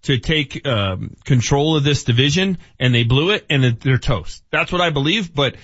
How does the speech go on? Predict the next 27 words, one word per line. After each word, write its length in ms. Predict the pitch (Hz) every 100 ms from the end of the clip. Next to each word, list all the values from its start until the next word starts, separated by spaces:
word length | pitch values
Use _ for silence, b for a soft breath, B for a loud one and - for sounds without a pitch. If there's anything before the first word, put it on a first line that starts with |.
| B
you 180 | 131 175
have 260 | 143 175 -
to 80 |
try 200 | 143 143
something 360 | 120 147 127 104
drastic. 460 | 113 131 139 95 -
Just 180 | 156
continuing 580 | - 117 - 196 165 120
to 60 | 104
trot 280 | 147 151 143
out 180 | 135
the 80 | 117
same 300 | 104 143 165
guys 340 | 123 131 143 117
in 80 | 104
the 60 |
same 260 | 98 151 139
situations 800 | - 110 95 110 131 185 190 B B B
and 120 | - 120
expecting 460 | - 147 135 147
there 160 | 139 127
to 60 |
be 120 | 120 120
a 40 |
different 320 | 113 131 139
result 420 | 123 110 123 175 127
that – 200 | 113